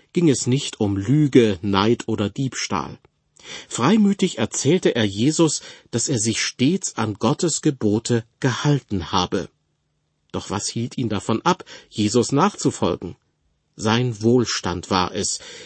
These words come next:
den wollte er nicht aufgeben. Denn wer weiß, ob Gott tatsächlich für ihn sorgen würde. Auch er hegte Zweifel gegen Gott. Die gleiche geistliche Wahrheit steckt auch in dem Gleichnis von den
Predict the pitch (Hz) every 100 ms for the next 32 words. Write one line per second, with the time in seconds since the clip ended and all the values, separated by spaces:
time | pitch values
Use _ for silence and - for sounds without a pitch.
0 | - 143 185 156 151 151 143 117 120 135
1 | - 104 101 - - 101 95 90 104 _
2 | _ _ _ _ - 98 92 92 98 90
3 | 90 113 139 120 - - - - 110 -
4 | 123 - 120 107 - 120 - 127 - 131
5 | 131 127 117 156 190 120 92 98 92 92
6 | - _ _ _ _ _ _ _ _ 123
7 | 147 - - 110 98 87 - _ - 131
8 | 139 - 135 - - 101 101 - 104 101
9 | 107 127 120 107 85 - - _ _ _
10 | _ _ _ _ _ _ _ - - _
11 | _ _ _ _ - 147 135 196 220 147
12 | 123 123 143 - 180 139 110 113 127 156
13 | 156 - 139 135 - 101 107 131 - 113
14 | 107 101 98 92 110 147 139 - - 104
15 | 104 104